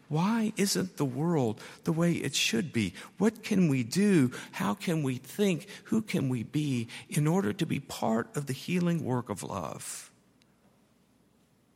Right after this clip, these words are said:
And so common ground. But the common ground too often becomes disorienting ground, ground that seems to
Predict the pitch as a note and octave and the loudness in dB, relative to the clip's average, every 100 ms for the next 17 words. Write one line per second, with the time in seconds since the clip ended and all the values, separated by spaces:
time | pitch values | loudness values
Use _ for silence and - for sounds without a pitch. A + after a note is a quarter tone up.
0 | _ _ _ _ _ _ _ D3+ - D3 | _ _ _ _ _ _ _ 0 2 0
1 | - D#3+ D3 B2+ B2 G2 E2 C2+ - _ | 0 0 0 0 0 0 -4 -10 -20 _
2 | _ _ - - - - _ _ _ _ | _ _ -20 -20 -20 -20 _ _ _ _
3 | _ _ _ _ _ _ _ _ _ _ | _ _ _ _ _ _ _ _ _ _
4 | _ _ _ - C#3+ G3+ A#3 G#3+ D3+ F3+ | _ _ _ -4 -2 2 4 4 4 6
5 | E3+ C#3 C#3+ E3+ D3+ C#3+ C#3+ B2 A#2+ D3+ | 6 4 4 4 4 2 0 0 0 2
6 | C3 A#2 - - - - _ _ _ - | 2 0 -8 -20 -20 -20 _ _ _ 0
7 | D3+ - E3 D3+ G#2+ G2 F#2 C#2+ - C#3 | 2 4 6 6 6 2 0 -4 -6 0
8 | A#2+ G2 - - - _ _ _ _ _ | 2 2 -4 -10 -20 _ _ _ _ _
9 | _ _ _ _ - F3 E3+ D3+ - - | _ _ _ _ 4 6 8 6 4 4
10 | E3 D3 - - C#3 | 4 2 0 2 2